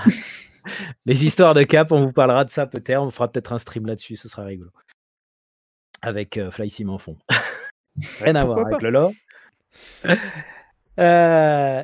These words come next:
Speaker 2: et on en parlait, tiens, on en parlait tout à l'heure, tous les candidats n'ont pas forcément une expérience du combat, euh,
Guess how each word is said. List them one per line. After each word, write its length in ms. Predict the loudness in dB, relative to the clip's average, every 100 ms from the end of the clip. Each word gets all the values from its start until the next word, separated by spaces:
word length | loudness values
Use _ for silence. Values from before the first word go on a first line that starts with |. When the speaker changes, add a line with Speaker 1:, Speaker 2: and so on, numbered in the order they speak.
| 0
Speaker 2:
et 100 | 2
on 80 | 4
en 80 |
parlait, 240 | 2 0 0
tiens, 200 | -2 -6 -6
on 160 | -6 -4
en 80 |
parlait 260 | -4 -4 -6
tout 140 | -8 -8
à 80 |
l'heure, 340 | -6 -4 -6 -10 _ _
tous 160 | -4 -2
les 120 | -2
candidats 380 | -2 -2 -2 -2
n'ont 140 | -4
pas 140 | -6
forcément 500 | -8 -10 -10 -8 -6
une 80 | -6
expérience 500 | -6 -8 -8 -8 -10
du 100 | _
combat, 420 | -8 -6 -6 -10 _ _ _ _ _ -12
euh, 160 | -12